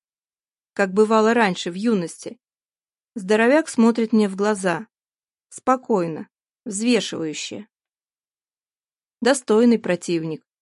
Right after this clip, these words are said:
Тем приятнее будет победа. Мгновенное движение глаз, я тут же оборачиваюсь и успеваю отклониться в сторону.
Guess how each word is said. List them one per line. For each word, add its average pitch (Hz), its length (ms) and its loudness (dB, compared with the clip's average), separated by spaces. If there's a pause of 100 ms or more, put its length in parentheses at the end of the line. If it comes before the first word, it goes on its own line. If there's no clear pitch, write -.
(580)
Тем 302 240 2
приятнее 269 480 4
будет 247 260 2
победа. 196 540 -2 (760)
Мгновенное 233 640 4
движение 196 540 0
глаз, 226 440 -4 (400)
я 214 140 2
тут 277 180 0
же 277 120 2
оборачиваюсь 214 840 2 (300)
и 220 100 -4
успеваю 247 560 2
отклониться 214 540 0
в - 40 -8
сторону. 180 560 -4